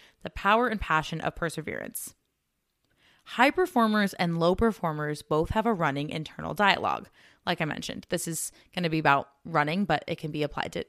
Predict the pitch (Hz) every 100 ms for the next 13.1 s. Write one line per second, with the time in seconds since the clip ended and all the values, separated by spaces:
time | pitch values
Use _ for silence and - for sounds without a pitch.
0 | 175 165 - 90 87 62 50 - _ _
1 | _ _ _ _ _ _ _ - 240 233
2 | 311 427 339 170 160 165 160 156 175 160
3 | 143 139 - 156 - 202 - 180 - _
4 | 208 202 214 240 269 262 220 165 190 165
5 | 156 175 233 226 233 254 196 156 147 151
6 | 165 - - 175 202 - 160 143 147 -
7 | 175 - 196 214 - 156 151 - 170 -
8 | 165 143 147 - - - - - - _
9 | - - 165 185 220 233 214 165 156 160
10 | - 156 - 156 151 - 226 233 240 -
11 | - 180 160 170 165 160 - 151 - 151
12 | - 147 - 143 - 185 - - - -